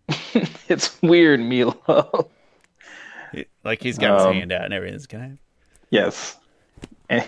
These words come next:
Speaker 1: I feel like he does a grabbing motion,
Speaker 2: He
Speaker 1: which is
Speaker 2: does.
Speaker 1: even
Speaker 2: He
Speaker 1: weirder.
Speaker 2: definitely does, yeah. Later, he farts on
Speaker 1: Uh,
Speaker 2: people, so it's a big Milo episode.
Speaker 1: Yeah, yeah, weird.
Speaker 2: Yeah.
Speaker 1: Um, weird that they made a canon that you can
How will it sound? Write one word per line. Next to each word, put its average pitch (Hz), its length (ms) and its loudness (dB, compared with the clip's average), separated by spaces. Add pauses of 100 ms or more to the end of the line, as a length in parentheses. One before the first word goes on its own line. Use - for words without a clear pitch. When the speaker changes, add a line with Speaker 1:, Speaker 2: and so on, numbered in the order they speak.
(100)
Speaker 1:
I - 40 0
feel 170 160 0
like 165 60 2
he 156 60 -2
does 139 180 2
a 113 60 2
grabbing 98 480 0
motion, - 380 -6
Speaker 2:
He - 40 -10
Speaker 1:
which - 100 -6
is 107 180 -2
Speaker 2:
does. 110 60 0
Speaker 1:
even 110 180 0
Speaker 2:
He 98 40 0
Speaker 1:
weirder. 98 300 -2
Speaker 2:
definitely 101 100 -12
does, 107 240 -12 (480)
yeah. 320 80 -2 (960)
Later, 156 260 -2
he 113 60 -2
farts 110 420 -4
on 120 40 0
Speaker 1:
Uh, 113 240 2
Speaker 2:
people, 110 200 -6
so - 200 -8
it's 107 100 -12
a 120 60 -10
big 104 200 -8
Milo 98 300 -8
episode. 110 640 -12 (960)
Speaker 1:
Yeah, 180 400 4
yeah, 143 260 -6 (140)
weird. 120 440 -2 (280)
Speaker 2:
Yeah. 120 160 -8 (260)
Speaker 1:
Um, 98 580 -2 (100)
weird 135 260 4
that 117 100 2
they 117 120 4
made 117 200 2
a 104 60 0
canon 110 420 -2
that 92 160 -4
you 101 100 -8
can 95 360 -8